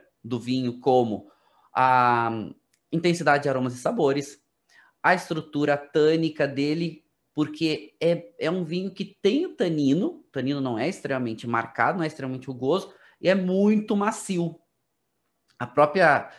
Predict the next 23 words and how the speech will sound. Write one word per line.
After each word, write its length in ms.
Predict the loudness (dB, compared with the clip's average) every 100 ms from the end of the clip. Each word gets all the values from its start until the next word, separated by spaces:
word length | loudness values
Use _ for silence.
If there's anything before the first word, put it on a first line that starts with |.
| _
est-, 220 | -16 -14 -10
o 140 | -12
corpo 600 | -8 0 6 6 4 -4
do 140 | -6
vinho 300 | -4 -2 -2
como 180 | -2 -4
um 60 | -4
todo, 340 | -2 0 2
o 40 | 2
álcool 320 | 2 0 -2
ajuda, 340 | -4 -2 -2
mas 220 | -2 -4 -6
os 100 | -8
outros 340 | -8 -8 -8
elementos 540 | -6 -4 -4 -4 -6
que 80 | -14
vão 160 | -10 -8
deixando 280 | -8 -8 -8
essa 140 | -10
textura 380 | -12 -12 -8 -8
um 40 |
pouco 260 | -6 -8 -4
mais, 360 | -4 -2 -6